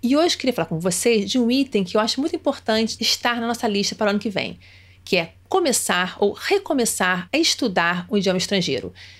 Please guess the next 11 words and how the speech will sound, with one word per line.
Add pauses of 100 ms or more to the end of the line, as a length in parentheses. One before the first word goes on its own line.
(160)
E
vou
te
dizer
por
que
que
eu
acho
importante. (540)
Bom,